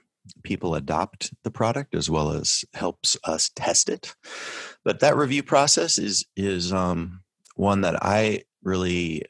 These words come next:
uh, champion, in part because, um, like, our role, even if you don't write content, if you just take content that engineers write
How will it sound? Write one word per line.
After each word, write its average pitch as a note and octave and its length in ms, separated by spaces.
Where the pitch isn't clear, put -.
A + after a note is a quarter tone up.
uh, E2 160
champion, F2 760
in F#2 120
part A2+ 300
because, F2+ 640
um, F2+ 580
like, E2 180
our G2+ 180
role, G2+ 560
even F3+ 180
if F3+ 120
you D#3 100
don't A2 320
write F#2+ 280
content, G2 480
if G2 100
you C#3 80
just D3 260
take A2 220
content G2 480
that - 160
engineers F2+ 580
write D#2 300